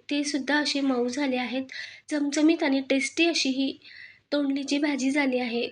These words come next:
खूप खायलाही मस्त लागते. एकदा करून पहा. ज्यांना आवडत नाही ते सुद्धा आवडीने खातील. आता वरून भरपूर चिरलेली कोथिंबीर घालूयात आणि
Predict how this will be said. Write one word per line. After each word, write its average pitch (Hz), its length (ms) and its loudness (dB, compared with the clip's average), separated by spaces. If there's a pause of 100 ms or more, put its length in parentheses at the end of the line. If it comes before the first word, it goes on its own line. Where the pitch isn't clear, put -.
खूप 277 300 -4
खायलाही 262 580 -2 (380)
मस्त 262 420 -4
लागते. 320 480 0 (260)
एकदा 269 320 -2
करून 294 340 4
पहा. 285 300 -2 (640)
ज्यांना 302 320 4
आवडत 311 360 2
नाही 269 280 0
ते 294 100 2
सुद्धा 285 300 0
आवडीने 262 440 2
खातील. 269 400 -4 (500)
आता 269 220 0
वरून 294 300 4
भरपूर 285 340 0
चिरलेली 262 460 2
कोथिंबीर 254 500 -2
घालूयात 247 460 0
आणि 247 220 -2